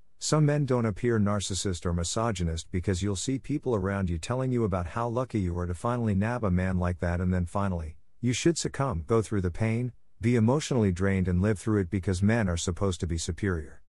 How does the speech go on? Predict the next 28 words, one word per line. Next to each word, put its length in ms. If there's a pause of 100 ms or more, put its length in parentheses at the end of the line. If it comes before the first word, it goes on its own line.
(720)
I've 140
seen 280
women 260
being 240
rejected 520
by 120
this 160
same 260
society 560
of 100
ours 340
because 340
they 100
decided 460
to 80
divorce 420
the 160
also 420
good 260
to 60
the 120
public 420
yet 180
underground 560
narcissist 640
or 80
misogynist 680
husband. 340